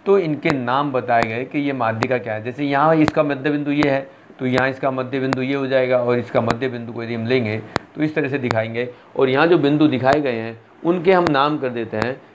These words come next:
कि पीक्यूआर के जो मध्य बिंदु हैं वो क्या हैं। इसमें यहाँ क्या है, ए, ये का है B और इसको कह दिया सी। तो यहाँ पर जो तीन आंसर होंगे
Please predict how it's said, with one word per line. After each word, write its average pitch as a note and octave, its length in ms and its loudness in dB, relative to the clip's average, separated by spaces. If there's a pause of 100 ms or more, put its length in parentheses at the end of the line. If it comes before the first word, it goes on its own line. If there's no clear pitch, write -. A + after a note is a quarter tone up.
कि D3+ 100 0
पीक्यूआर D3+ 880 2
के C3+ 60 -6
जो B2 120 -6
मध्य B2 300 -2
बिंदु C3+ 280 -4
हैं A2 320 -6 (140)
वो D3+ 100 4
क्या C#3+ 240 2
हैं। A2+ 300 0 (240)
इसमें C3+ 300 -2
यहाँ A#2+ 240 2
क्या A2 320 4
है, G#2+ 360 -6
ए, C#3 260 -4 (260)
ये B2 200 -4
का A2+ 160 -2
है G2+ 240 -6
B C3+ 280 2 (280)
और D3 60 0
इसको C#3+ 180 -6
कह B2 160 -4
दिया A#2+ 200 -6
सी। G#2 280 -8 (460)
तो C3+ 80 0
यहाँ C3 240 2
पर F3+ 100 0
जो F3 100 2
तीन F3 260 0
आंसर D#3 420 4
होंगे C3 440 2